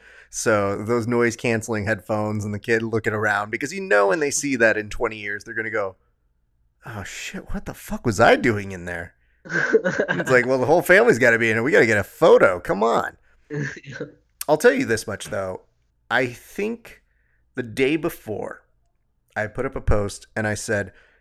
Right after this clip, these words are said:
Speaker 1: "You know, I kinda wanna see Mexican McLovin win." I'll explain
Speaker 2: <laughs>
Speaker 1: that. First off,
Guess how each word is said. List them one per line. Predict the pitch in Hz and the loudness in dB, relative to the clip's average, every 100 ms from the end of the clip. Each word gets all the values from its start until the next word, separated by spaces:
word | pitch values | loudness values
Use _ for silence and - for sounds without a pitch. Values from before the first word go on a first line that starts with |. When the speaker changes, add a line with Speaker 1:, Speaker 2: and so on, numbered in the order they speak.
| _ | _
Speaker 1:
"You | 127 143 | 0 0
know, | - | 2
I | 113 | -4
kinda | - 110 117 | -2 -2 0
wanna | 131 127 | -2 -4
see | - 107 | -6 -6
Mexican | 110 98 98 - - 139 | -6 -6 -6 -10 -6 -4
McLovin | 139 - 101 104 98 107 123 | -4 -6 -6 -4 -4 -4 -2
win." | 180 147 - - _ - - - | 0 0 -4 -16 _ -20 -20 2
I'll | 127 143 | 4 4
explain | 135 - 214 170 107 | 2 2 4 4 2
Speaker 2:
<laughs> | |
Speaker 1:
that. | 92 - - - _ - _ - _ | -4 -8 -20 -20 _ -20 _ -20 _
First | - 302 330 - | 0 2 2 2
off, | 95 82 - - | -2 -2 -12 -20